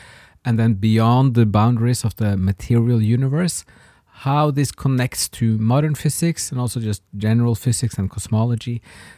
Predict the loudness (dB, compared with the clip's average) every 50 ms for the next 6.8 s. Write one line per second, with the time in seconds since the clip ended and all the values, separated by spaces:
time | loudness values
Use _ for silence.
0 | _ _ -8 -6 -4 -2 -2 -4 -4 -6 -6 -4 -4 -2 0 0 0 -2 -2 -4
1 | -8 _ _ _ _ _ _ _ _ -10 -2 0 2 2 4 2 2 2 0 0
2 | -2 -4 -4 -2 -2 -2 -2 -2 -4 -4 -2 0 0 0 0 -2 -6 _ _ _
3 | _ -20 -20 -20 -20 -20 -20 _ _ -4 0 0 0 0 0 -4 -12 -14 -8 -2
4 | 0 0 2 2 2 2 2 0 -4 _ _ _ _ _ _ _ _ _ _ _
5 | _ _ _ _ _ -4 -2 -2 -2 -2 0 0 2 2 2 2 2 2 0 2
6 | 4 4 6 6 6 4 4 0 -4 -2 -2 0 0 2 2 0